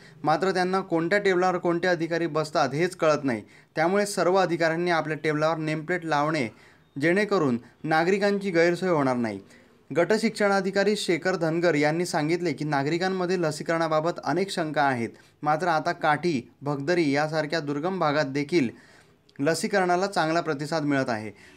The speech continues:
लसीकरणासाठी लोकप्रतिनिधींनी आपापल्या भागात जनजागृती करण्याचं आवाहन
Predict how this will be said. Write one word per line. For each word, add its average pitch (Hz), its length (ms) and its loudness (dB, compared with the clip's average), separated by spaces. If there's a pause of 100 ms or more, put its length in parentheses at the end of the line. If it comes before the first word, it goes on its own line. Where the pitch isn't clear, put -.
लसीकरणासाठी 196 840 2
लोकप्रतिनिधींनी 180 840 2
आपापल्या 160 400 -2
भागात 151 340 0
जनजागृती 151 540 -2
करण्याचं 151 400 -2
आवाहन 151 380 0